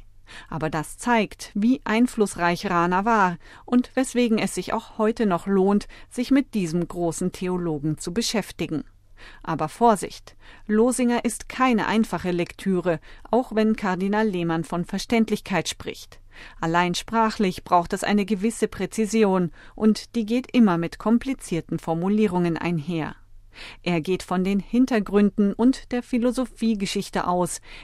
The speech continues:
Er leuchtet die Bedeutung Kants und Heideggers für Rahner aus. Und er nimmt den Leser mit durch diese Hinführungen in ein Denken, das theologisch und philosophisch immer noch eine Herausforderung ist.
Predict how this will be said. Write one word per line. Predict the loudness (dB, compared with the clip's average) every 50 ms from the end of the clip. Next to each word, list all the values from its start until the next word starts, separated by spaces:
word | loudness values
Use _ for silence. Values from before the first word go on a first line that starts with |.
| -16 -6
Er | -2 -2 0 0
leuchtet | 0 0 2 0 0 -2 -2 -4 -4 -4 -4 -8 -4 -4
die |
Bedeutung | -2 -2 2 2 4 2 4 2 2 0 0
Kants | -2 -2 0 2 2 2 0 -2 -4
und | -2 0 0 0 0 -2 -14 -6 -4
Heideggers | -2 0 2 2 0 0 0 -4 -6 -6 -10
für | -6 -4 -4 -2 -2
Rahner | -2 -2 0 0 0 0 0 2
aus. | 2 2 0 -2 -4 -8 -12 -16 -18 -18 -16 -16 -2
Und | 2 4 4 4 2 0 -2
er | 2 4
nimmt | 4 6 6 4 2 4 4
den | 4 4
Leser | 4 4 4 4 4 4 4
mit | 4 4 2 0 -2 -14 -8 -6
durch | -6 -6 -6 -2
diese | -2 -2 0 2 0
Hinführungen | 2 2 4 2 2 2 2 0 0 2 2 2 2 2 0 0
in | 0 -2 0
ein | 4 2 4
Denken, | 4 4 4 4 0 2 2 2 2 2 2 -4 -14 -18 -18 -10
das | -10 -10 -10 -10 -12
theologisch | -6 -2 0 2 4 4 4 4 4 2 -2 -4 -2
und | 0 0 0 0
philosophisch | 0 0 2 2 2 2 2 0 0 -2 -2 -2 -4 -4 -4 -6 -8 0
immer | 2 4 4 4 4 4
noch | 2 2 0 -2 -6 -6
eine | -4 -4 -2 -2
Herausforderung | -2 -2 -2 -2 0 -2 -4 -4 -6 -8 -4 -4 -2 -2 -2 -2 -4 -6 -6
ist. | -6 -8 -10 -12 -12 -12 -16 -16